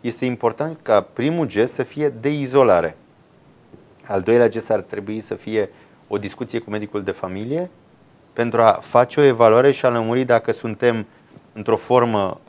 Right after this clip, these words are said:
ușoară sau nu, dacă avem sau nu factori de risc, dacă trebuie să mergem la evaluare la spital sau rămânem acasă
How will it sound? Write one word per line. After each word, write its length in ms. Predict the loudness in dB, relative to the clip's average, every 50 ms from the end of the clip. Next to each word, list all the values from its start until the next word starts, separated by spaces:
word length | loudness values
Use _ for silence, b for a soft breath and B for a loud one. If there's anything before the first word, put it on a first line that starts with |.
| _ -12
ușoară 540 | -8 -8 -8 -8 0 2 4 4 6 4 2
sau 280 | -2 -4 -4 -4 -4
nu, 300 | -6 -6 -6 -6 -6 -4
dacă 260 | 0 0 0 2 2
avem 220 | 0 0 2 0 0
sau 180 | -2 -2 -4
nu 80 | -4 -4
factori 420 | -6 -8 -10 -8 _ -6 -6 -4
de 100 | -2 -4
risc, 320 | -4 -2 -4 -6 -6 -10 -16 B B B B B B B _
dacă 220 | 0 0 0 0
trebuie 180 | -2 -2 -4 -4
să 120 | -4 -4
mergem 260 | -6 -4 -4 -4 -2
la 100 | 0 0
evaluare 360 | 0 2 2 2 2 4 2 2
la 120 | 0 -2
spital 420 | -4 -6 -12 -12 -2 0 2 2
sau 240 | 2 0 0 2 2
rămânem 340 | 2 2 0 -2 -4 -4 -4
acasă 640 | -6 -8 -4 -4 -4 -4 -4 -6 -4 -4 -4 -4